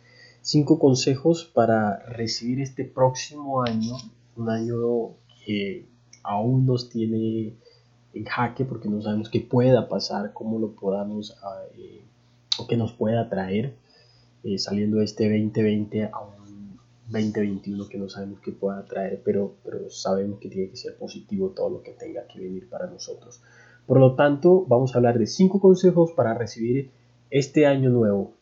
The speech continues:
cinco consejos que te pueden ayudar en cualquier proceso, en cualquier momento de mi vida, no solo al principio de año, en cualquier momento lo puedes escuchar este podcast. Yo sé que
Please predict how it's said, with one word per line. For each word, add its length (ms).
cinco 360
consejos 460
que 100
te 120
pueden 320
ayudar 440
en 120
cualquier 500
proceso, 600
en 80
cualquier 360
momento 600
de 100
mi 160
vida, 340
no 80
solo 300
al 80
principio 580
de 140
año, 260
en 60
cualquier 340
momento 460
lo 140
puedes 260
escuchar 400
este 260
podcast. 360
Yo 80
sé 200
que 200